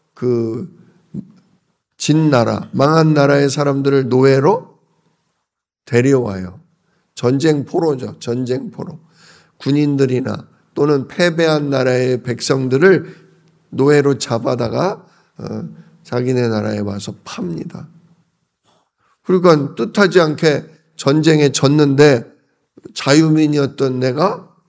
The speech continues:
노예가 된 거죠. 일평생 노예가 되는 겁니다. 자식까지도 노예가 되는 겁니다. 그런데,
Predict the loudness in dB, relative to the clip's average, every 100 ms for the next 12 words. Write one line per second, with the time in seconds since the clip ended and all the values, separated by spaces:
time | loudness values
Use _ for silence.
0 | _ _ _ _ _ 2 8 8 8 2
1 | -2 -6 -10 -12 -14 -18 -20 _ _ _
2 | _ _ _ -2 0 -2 -2 -2 0 0
3 | -2 -4 -14 _ _ _ -2 4 6 6
4 | 6 4 0 -2 -4 -6 -10 -18 -12 -8
5 | -8 -4 0 0 0 -2 0 4 6 6
6 | 2 0 -4 -6 -10 -10 -12 -16 -20 _
7 | _ _ _ _ _ _ _ _ -10 -4
8 | -2 0 0 0 -4